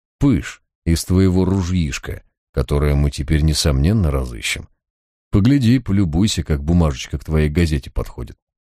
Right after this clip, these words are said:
Вот отсюда, с этого самого местечка ты ее оторвал, когда снаряжал свой поганый патрончик. Да не вышло. С Муром, брат, шутки плохи». «Сколько скостят,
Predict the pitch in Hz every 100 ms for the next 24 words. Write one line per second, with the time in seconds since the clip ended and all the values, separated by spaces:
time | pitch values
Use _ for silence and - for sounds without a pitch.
0 | - 196 226 - - - 80 57 - _
1 | _ _ - 160 143 135 113 - 131 113
2 | 98 98 101 98 - 139 - 85 - 113
3 | 104 98 95 - 104 87 73 65 64 _
4 | _ - 85 85 78 87 85 95 87 78
5 | - 76 - - 90 80 76 71 69 76
6 | 67 58 57 - - _ _ - 73 87
7 | 101 82 87 - 64 - _ _ _ -
8 | 98 117 127 120 113 107 117 104 - 117
9 | - 110 90 85 87 85 60 - _ _
10 | _ _ - - - 123 101 98 - -
11 | - 104 - - 87 -